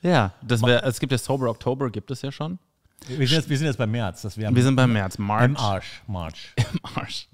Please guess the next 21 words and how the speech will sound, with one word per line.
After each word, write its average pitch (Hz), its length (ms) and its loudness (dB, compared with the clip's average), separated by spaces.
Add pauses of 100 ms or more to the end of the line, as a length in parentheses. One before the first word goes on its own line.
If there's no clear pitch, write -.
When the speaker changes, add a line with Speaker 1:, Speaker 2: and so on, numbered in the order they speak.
(100)
Speaker 2:
Im 117 120 -4
Arsch. 90 360 -4
Speaker 1:
Nur 123 280 4 (100)
Speaker 2:
<laughs> - 100 -10
Im 240 100 2 (180)
Arsch. - 440 -6 (340)
Speaker 1:
der, 113 340 2
der, 107 400 -2 (400)
we 120 260 -2
celebrate, 117 680 2
äh, 107 160 0
the 104 360 0
Anal 127 180 2
History 120 380 0
Month. 113 300 -8
<laughs> - 60 0 (760)
Speaker 2:
Das 120 180 -2
wäre 147 160 -2
dann 135 240 -4
Anal. 101 380 -2 (280)
Speaker 1:
Anal. 113 380 0